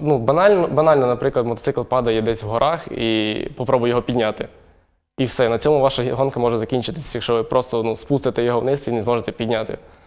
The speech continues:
Е, тобто фізичну підготовку тут треба, спортом займатися треба, і це на-, це навпаки спонукає вас займатися спортом.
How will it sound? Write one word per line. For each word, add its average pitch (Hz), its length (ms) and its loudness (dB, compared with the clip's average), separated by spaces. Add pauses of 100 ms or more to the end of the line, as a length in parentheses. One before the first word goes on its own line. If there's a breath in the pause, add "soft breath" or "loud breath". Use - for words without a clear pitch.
(640 soft breath)
Е, 113 200 -4
тобто - 220 -4
фізичну 147 280 0
підготовку 139 360 0
тут 127 160 -2
треба, 117 920 2
спортом 127 400 2
займатися 123 480 2
треба, 131 380 4
і 113 720 -4 (440 loud breath)
це 135 160 0
на-, 135 480 0
це - 140 -6
навпаки 135 800 2
спонукає 151 520 4
вас 107 160 4
займатися 107 680 0
спортом. - 500 -4